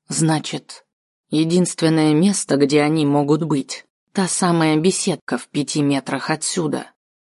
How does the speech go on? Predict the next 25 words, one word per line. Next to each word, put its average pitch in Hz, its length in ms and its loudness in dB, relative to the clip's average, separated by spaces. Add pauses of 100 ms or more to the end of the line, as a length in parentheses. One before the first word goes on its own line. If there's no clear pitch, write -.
И 156 120 2
ублюдки 147 600 2
направляются 143 920 0
туда. 160 520 0 (720)
Пишу 190 300 2
друзьям, 165 500 2
чтобы 156 340 0
живо 156 300 4
дули 156 240 4
ко 165 220 0
мне. 165 380 2 (420)
Сам 170 260 0
же 160 120 4
делаю 151 420 6
самый 143 440 2
опрометчивый 147 720 2
шаг 143 340 -4
за 139 140 0
всю 147 240 -2
свою 156 380 2
жизнь. 160 460 0 (420)
Ступаю 180 520 0
на 139 140 2
освещённый 143 680 0
участок. - 760 -6